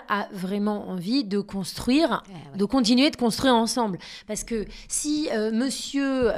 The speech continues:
Speaker 1: ou madame, hein, euh, c'est valable pour les deux, hein, là, j'ai pas de parti
Speaker 2: Oui, oui.
Speaker 1: pris, hein, j'ai vu les deux.
Speaker 2: <laughs>
Speaker 1: Euh, si monsieur ou madame,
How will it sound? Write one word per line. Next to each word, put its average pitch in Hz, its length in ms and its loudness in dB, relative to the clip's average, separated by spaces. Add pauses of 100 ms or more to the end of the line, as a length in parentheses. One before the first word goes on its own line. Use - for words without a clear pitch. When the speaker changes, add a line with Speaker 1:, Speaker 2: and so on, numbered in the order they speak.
Speaker 1:
ou 214 180 -2
madame, 202 440 6
hein, 202 200 2
euh, 185 180 4
c'est 175 140 -2
valable 190 400 4
pour 190 100 2
les 180 120 4
deux, 160 140 2
hein, 165 40 4
là, 170 80 4
j'ai 175 140 2
pas 196 80 2
de 175 80 -2
parti 302 240 4
Speaker 2:
Oui, 277 80 6
oui. 185 40 0
Speaker 1:
pris, 226 220 2
hein, 214 80 4
j'ai 202 140 2
vu 190 100 0
les 202 140 2
deux. 165 160 0
Speaker 2:
<laughs> 233 440 0
Speaker 1:
Euh, 220 220 6
si 311 380 -2
monsieur 277 760 2
ou 277 80 2
madame, 240 760 2